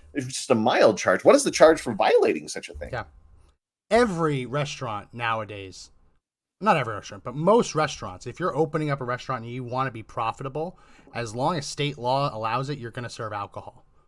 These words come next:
Speaker 2: Like,
Speaker 1: Yeah.
Speaker 2: Chipotle serves alcohol.
Speaker 1: Yeah.
Speaker 2: Um, they serve margaritas. Like, it, it's, it's part of being a profitable restaurant nowadays.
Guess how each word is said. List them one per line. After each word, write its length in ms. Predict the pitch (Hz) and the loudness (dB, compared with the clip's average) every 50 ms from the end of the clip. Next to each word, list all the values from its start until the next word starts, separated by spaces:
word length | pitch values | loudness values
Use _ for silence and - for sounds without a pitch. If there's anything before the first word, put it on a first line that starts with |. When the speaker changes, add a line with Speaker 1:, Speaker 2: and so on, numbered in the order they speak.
| _ _ _ _ _ _ _ _ _ | _ _ _ _ _ _ _ _ _
Speaker 2:
Like, 200 | 127 127 123 117 | -4 -4 -2 -2
Speaker 1:
Yeah. 80 | 135 127 | -4 -2
Speaker 2:
Chipotle 680 | - - 175 143 - - 220 247 151 139 139 123 117 - | 0 0 0 2 4 6 6 6 6 4 -2 -4 -4 -6
serves 340 | - - 139 123 113 104 107 - | -8 -6 -6 -6 -6 -8 -8 -6
alcohol. 580 | 117 113 107 - - 107 92 104 98 95 - _ _ _ _ _ _ | -6 -6 -6 -8 -10 -12 -10 -10 -10 -12 -14 _ _ _ _ _ _
Speaker 1:
Yeah. 420 | - - - 123 123 117 113 113 | -10 -6 -2 0 0 2 2 0
Speaker 2:
Um, 120 | 107 107 104 | -2 -2 -6
they 100 | 120 127 | -8 -6
serve 200 | - 147 139 131 | -4 -4 0 4
margaritas. 460 | 156 165 185 196 226 233 160 131 127 | 4 6 6 6 6 6 4 4 2
Like, 160 | 170 185 170 156 | 0 0 0 0
it, 160 | 185 214 - - | -2 -2 -2 0
it's, 240 | 175 190 185 - - | 0 0 0 0 -4
it's 200 | - 180 147 - | -6 -6 -6 -6
part 360 | - - - 190 214 240 - | -8 2 6 6 6 6 6
of 340 | - 160 165 160 151 147 - | 4 4 4 4 2 0 -4
being 220 | - 156 156 151 143 | -4 -4 -2 -2 -4
a 60 | 135 | -6
profitable 520 | - - 156 143 135 - - 131 123 123 120 | -2 0 2 2 2 0 -2 -6 -6 -2 0
restaurant 420 | 151 185 170 - - 143 120 101 | 0 0 -2 -2 -4 -4 -4 -4
nowadays. 580 | 107 107 101 98 98 92 98 92 - - - - | -6 -8 -8 -8 -10 -12 -14 -14 -16 -18 -20 -20